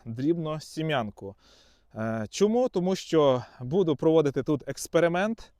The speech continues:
Тут була соя, як пам'ятаєте, е, Г М О Аполло моє, де тут стабільно видає від трьох до три і чотири тонни. Ну, в середньому візьмемо дві, е, три і дві тонни з гектара на цій площі.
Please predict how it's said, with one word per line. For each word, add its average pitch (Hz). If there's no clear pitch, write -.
Тут 190
була 170
соя, 165
як 151
пам'ятаєте, 143
е, 117
Г 110
М 143
О 143
Аполло 214
моє, 175
де 147
тут 185
стабільно 151
видає 160
від 147
трьох 214
до 156
три 170
і 156
чотири 147
тонни. 139
Ну, 202
в -
середньому 170
візьмемо 151
дві, 143
е, 123
три 185
і 175
дві 147
тонни 156
з 117
гектара 123
на 135
цій 170
площі. 117